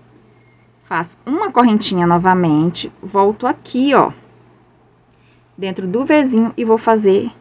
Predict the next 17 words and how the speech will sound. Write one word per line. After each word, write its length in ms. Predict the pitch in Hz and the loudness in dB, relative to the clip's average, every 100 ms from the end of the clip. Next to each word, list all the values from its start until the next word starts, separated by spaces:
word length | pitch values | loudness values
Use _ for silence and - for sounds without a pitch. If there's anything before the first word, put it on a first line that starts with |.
| _ _ | _ _
os 140 | 220 196 | -4 0
outros 260 | 185 - | 0 -2
três 340 | - 196 180 - | -6 2 2 0
pontos 580 | - 175 208 240 - - | -8 -6 -6 -10 -14 -4
altos 320 | 190 170 202 | -2 -2 -4
do 80 | 202 | -2
meu 200 | 214 208 | 2 4
leque. 420 | 277 - - - - _ _ _ _ _ _ _ | 4 0 -4 -12 -20 _ _ _ _ _ _ _
Dois 800 | 180 180 165 170 190 247 - - - _ _ _ _ _ _ _ _ _ | -8 -2 0 2 2 0 -10 -18 -20 _ _ _ _ _ _ _ _ _
e 140 | 196 | -10
três. 720 | 240 - 269 170 - - - - _ _ _ _ _ _ _ _ _ _ _ _ 101 98 - - - - - - - - | -10 -6 -2 0 -2 -10 -18 -20 _ _ _ _ _ _ _ _ _ _ _ _ -20 -20 -20 -20 -20 -20 -20 -20 -20 -2
E 120 | 277 | 2
aqui, 360 | 285 - 262 | 2 0 0
ó, 140 | 262 185 | 4 6
já 140 | 214 | 4
tá 180 | - 240 | 4 4
unido 600 | 285 339 247 233 240 254 | 6 6 6 4 0 -4